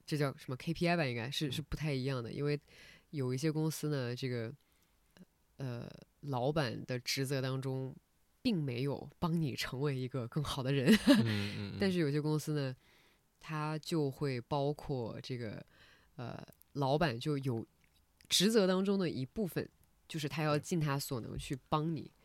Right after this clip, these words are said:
Speaker 1: 获得更多的 skill，
Speaker 2: 对。
Speaker 1: 然后帮你达到
Speaker 2: 不是所有的都能被K P I来，来，来衡量，
Speaker 1: 衡量。
Speaker 2: 来 capture 的，
Speaker 1: 真的太多，
Speaker 2: 对吧？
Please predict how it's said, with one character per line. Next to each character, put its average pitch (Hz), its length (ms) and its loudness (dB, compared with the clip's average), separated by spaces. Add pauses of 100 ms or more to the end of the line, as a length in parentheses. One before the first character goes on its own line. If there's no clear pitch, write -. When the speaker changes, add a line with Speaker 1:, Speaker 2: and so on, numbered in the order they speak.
(640)
Speaker 1:
获 - 240 -4
得 117 120 -6
更 123 180 -4
多 123 140 -4
的 113 80 -4
skill， 117 240 -8
Speaker 2:
对。 - 160 -18
Speaker 1:
然 131 120 -10
后 120 120 -8
帮 135 220 -6
你 127 80 -6
达 127 120 -12
到 - 140 -10
Speaker 2:
不 147 140 0
是 214 80 0
所 - 300 -2
有 143 120 4
的 - 120 -2
都 127 400 -2 (520)
能 98 280 -4
被 117 120 4
K - 220 -2
P - 160 -4
I 117 160 0
来， - 300 -8 (100)
来， 98 300 -10
来 95 140 -8
衡 92 180 -4
量， - 120 0
Speaker 1:
衡 151 80 0
量。 147 140 -4
Speaker 2:
来 - 100 -4
capture - 140 -12
的， - 60 0
Speaker 1:
真 254 320 2
的 180 240 2
太 - 280 0
多， 160 200 2
Speaker 2:
对 - 20 -8
吧？ 135 100 -12